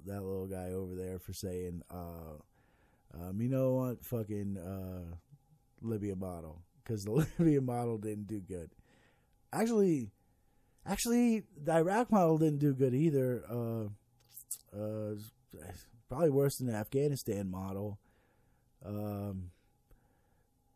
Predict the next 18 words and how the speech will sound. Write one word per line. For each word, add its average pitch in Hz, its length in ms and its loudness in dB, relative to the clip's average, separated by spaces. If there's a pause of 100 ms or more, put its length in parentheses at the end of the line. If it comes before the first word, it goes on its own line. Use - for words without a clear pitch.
(420)
it's - 100 -8
probably, 247 440 -2 (440)
you 156 140 -2
know, 165 200 -4
look 208 220 -2
at 294 60 8
all 277 240 6
our 233 100 10
models. 117 560 2
They, 180 120 2
they 202 260 -2
just 269 260 -2
don't 262 200 0
turn 247 200 0
out 262 220 0
too 254 180 0
good. 185 340 2 (520)
<laughs> 233 100 0